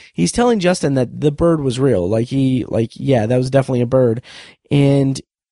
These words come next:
in talking about him being a pilot, he mentions he made one too many mistakes that he can't take back. And it's interesting 'cause this is seeding his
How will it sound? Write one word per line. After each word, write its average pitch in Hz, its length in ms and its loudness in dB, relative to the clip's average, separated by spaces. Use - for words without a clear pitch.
in 170 240 0
talking 202 440 0
about 165 380 2
him 160 220 -4
being 147 180 -2
a 117 60 -2
pilot, - 480 0
he 143 160 -4
mentions 151 580 0
he - 160 0
made 156 260 4
one 156 260 0
too 175 160 0
many 165 180 2
mistakes 143 480 0
that 110 140 0
he 131 120 -2
can't 135 320 -2
take - 280 -4
back. 85 400 -4
And 139 720 2
it's 196 220 0
interesting 147 400 0
'cause 135 140 -2
this 208 180 -2
is 220 100 -2
seeding 165 520 0
his 151 720 0